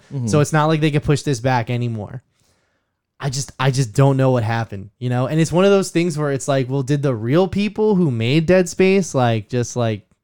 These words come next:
Speaker 2: go somewhere else and these guys were just the brains behind it? Or, like,
Speaker 1: Right.
Speaker 2: you know what I mean? Like, it's one of those things, but no, like, the majority of the people that made Dead Space, even down to, like, Q A testers, m-,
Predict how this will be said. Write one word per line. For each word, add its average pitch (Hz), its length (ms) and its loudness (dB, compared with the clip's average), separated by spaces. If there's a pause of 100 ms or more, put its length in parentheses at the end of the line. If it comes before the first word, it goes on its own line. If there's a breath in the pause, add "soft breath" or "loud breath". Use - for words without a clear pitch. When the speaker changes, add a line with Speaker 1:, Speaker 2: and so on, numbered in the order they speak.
(140)
Speaker 2:
go 127 160 2
somewhere 143 460 2
else 139 320 2
and 127 100 -2
these 127 140 0
guys 135 200 4
were 127 120 0
just 123 200 -2
the 113 80 -4
brains 135 440 -2
behind 196 420 2
it? 208 160 2
Or, 151 100 4
like, 127 140 0 (140)
Speaker 1:
Right. 107 200 2
Speaker 2:
you 143 80 2
know 160 80 4
what 156 100 4
I 143 60 2
mean? 151 240 0
Like, 127 280 -4 (320 soft breath)
it's 147 120 -2
one 175 160 4
of 160 60 4
those 165 240 4
things, 131 220 -4
but 120 120 -4
no, 139 300 2
like, 110 320 -4 (340)
the 127 120 -6
majority 139 680 0
of 160 160 2
the 143 80 -2
people 131 380 0
that 127 180 2
made 131 300 0
Dead 143 200 2
Space, 113 380 -6
even 151 360 -2
down 147 260 0
to, 147 40 -2
like, 135 200 -2
Q 156 240 -2
A 143 120 0
testers, 117 800 -4
m-, 120 220 -6